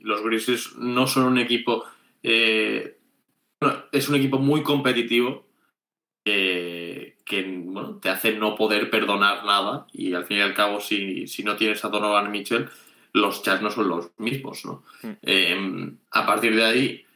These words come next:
Speaker 1: eh, seguir confiando con, con el estilo de juego, eh, tirando muchos triples, moviendo bastante el balón y, y, bueno, evidentemente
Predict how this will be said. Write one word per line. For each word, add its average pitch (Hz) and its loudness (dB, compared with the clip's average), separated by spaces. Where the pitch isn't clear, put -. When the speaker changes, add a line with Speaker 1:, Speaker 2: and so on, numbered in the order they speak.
Speaker 1:
eh, 101 -2
seguir 110 0
confiando 110 2
con, 110 -2
con 110 0
el 110 4
estilo 113 2
de 110 4
juego, 170 4
eh, 110 0
tirando 110 0
muchos 113 -4
triples, 139 0
moviendo 110 0
bastante 107 -4
el 104 0
balón 120 -2
y, 104 -2
y, 120 -4
bueno, 127 2
evidentemente 120 2